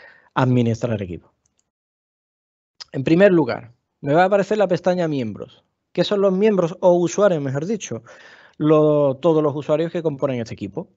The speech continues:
Y además me lo, eh, me lo separa por propietarios, miembros e invitados.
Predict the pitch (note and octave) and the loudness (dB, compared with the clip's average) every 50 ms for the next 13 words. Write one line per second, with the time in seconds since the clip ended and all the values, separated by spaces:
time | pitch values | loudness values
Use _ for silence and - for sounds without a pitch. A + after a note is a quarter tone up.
0 | _ - - D3+ C3+ C3 C#3+ D#3+ D#3+ D3 C3+ C3+ C#3 C3+ C#3+ D#3 D#3 C#3+ C3+ - | _ -2 0 0 2 2 2 0 0 0 0 -2 -2 0 0 0 0 0 -2 -4
1 | - C3+ B2+ B2 A#2+ A#2+ A#2+ A#2 A#2+ A#2+ A#2 A2 G#2+ - - B2+ A#2+ A#2+ C#3 D3+ | -6 -4 -4 -2 -2 -2 -4 -4 -6 -6 -8 -10 -12 -14 -10 -6 -4 -4 -2 -2
2 | - G3 F#3 G3 G3 G3+ F#3+ G3 D#3+ C#3+ B2+ - - _ _ _ _ _ _ _ | 0 0 2 2 2 2 2 2 2 0 0 -2 -6 _ _ _ _ _ _ _
3 | - E3 C#3+ D3 C#3+ C3+ D#3+ F3+ F#3+ G#3+ A3 A3 G#3+ - - - _ _ _ - | 2 2 2 4 2 4 4 4 4 2 0 -4 -8 -12 -20 -20 _ _ _ -10
4 | C#3+ C#3 D#3 F3+ G3 G3+ A3 G#3 G#3 - - E3 D#3 - D#3+ D3 C#3+ C#3 C3 D3 | -6 -4 -2 -2 -2 -4 -6 -6 -4 0 2 2 2 2 0 -2 -2 0 0 2
5 | C#3 B2 A2 - - - _ | 2 0 0 -4 -10 -20 _